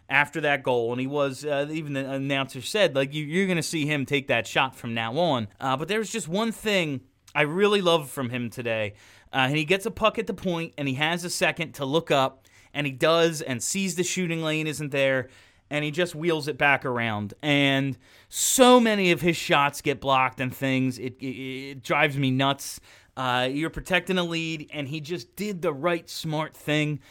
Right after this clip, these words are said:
and they continued to hold the puck in the offensive zone because of it. And it was this little tiny thing, but it's those little tiny things that coaches see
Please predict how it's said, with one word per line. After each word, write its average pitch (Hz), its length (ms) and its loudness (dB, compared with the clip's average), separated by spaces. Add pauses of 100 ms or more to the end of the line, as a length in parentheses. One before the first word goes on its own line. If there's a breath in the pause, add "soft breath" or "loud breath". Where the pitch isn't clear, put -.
(200 soft breath)
and 135 260 -2
they 139 100 -4
continued 147 580 -6
to 135 180 0
hold 143 280 -2
the 139 60 -6
puck 143 280 -2
in 131 60 -2
the 135 80 2
offensive 131 440 -4
zone 135 280 0
because 135 380 2
of 143 80 -4
it. 147 160 0 (340 loud breath)
And 180 100 -4
it 190 40 -2
was 180 120 -6
this 175 180 -2
little 233 400 -2
tiny 208 420 -2
thing, 180 440 0
but 139 300 0 (360 soft breath)
it's - 160 -4
those 214 200 2
little 233 260 -2
tiny 233 360 -2
things 160 360 -4
that 160 140 -2
coaches 190 440 2
see 139 420 0